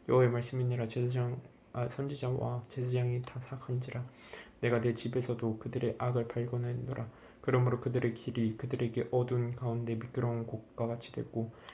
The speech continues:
그들이 그 밀어냄을 당하여 그 길에 엎드려질 것이라. 그들을 벌하는 해에 내가 그들에게 재앙을 내리리라. 여호와의 말씀이니라. 내가 사마리아 선지자들 가운데 우매함, 우매함을 보았나니 그들은 바알을 의지하고 예언하여 내 백성 이스라엘을 그릇되게 하였고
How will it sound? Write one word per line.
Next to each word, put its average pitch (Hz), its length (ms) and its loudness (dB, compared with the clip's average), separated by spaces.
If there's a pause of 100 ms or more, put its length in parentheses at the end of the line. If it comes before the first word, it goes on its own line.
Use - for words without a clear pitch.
그들이 117 580 2 (160)
그 117 140 -6
밀어냄을 117 480 2
당하여 123 720 -4
그 123 200 2
길에 120 220 0
엎드려질 123 460 -2
것이라. - 300 -8 (180)
그들을 123 360 -2
벌하는 120 400 0
해에 123 260 0
내가 117 280 -2
그들에게 120 520 -2
재앙을 117 360 -2
내리리라. 123 540 -2
여호와의 117 280 2
말씀이니라. 120 640 -6 (520)
내가 117 220 0
사마리아 127 400 0
선지자들 127 500 -2
가운데 120 380 -2
우매함, 123 600 0 (120)
우매함을 120 420 2
보았나니 117 420 -2
그들은 113 360 -2
바알을 113 340 0
의지하고 120 420 0
예언하여 120 540 -2
내 113 140 0
백성 117 340 -4
이스라엘을 117 480 0
그릇되게 113 440 -6
하였고 120 460 -4